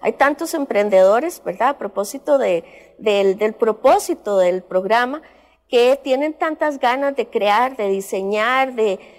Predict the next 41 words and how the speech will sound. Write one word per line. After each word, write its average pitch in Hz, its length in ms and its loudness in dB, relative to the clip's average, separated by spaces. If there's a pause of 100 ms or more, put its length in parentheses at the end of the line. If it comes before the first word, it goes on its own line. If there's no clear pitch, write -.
(140)
de, 214 440 0
de 247 100 4
ofrecer 277 760 0
algo 254 300 0
nuevo 269 400 4
en 269 100 0
el 233 100 -6
mercado 233 580 -4 (400)
y 269 80 -4
les 262 140 2
da 269 100 2
miedo. 415 440 -2 (360)
Eso 320 260 -2 (100)
es, 415 60 -2
les 254 120 0
da 262 120 -2
miedo. 302 420 -6
Se 247 140 -4
preguntan 294 580 -2
un 311 120 -2
montón 302 300 -4
de 302 100 -4
cosas 302 480 -2 (360)
que 262 440 4
probablemente 262 960 -2 (260)
no 247 180 2
le 277 80 2
agregan 277 400 0
valor, 233 300 0
más 208 180 -4
bien 247 160 -2
los 262 160 -2
frenan. 170 440 -2 (200)
Yo 359 340 2 (320)
particularmente 247 840 -4
creo 262 340 0 (300)
que 226 100 -2
la 220 80 2
pregunta 247 460 0
más 294 220 -4
poderosa 240 760 0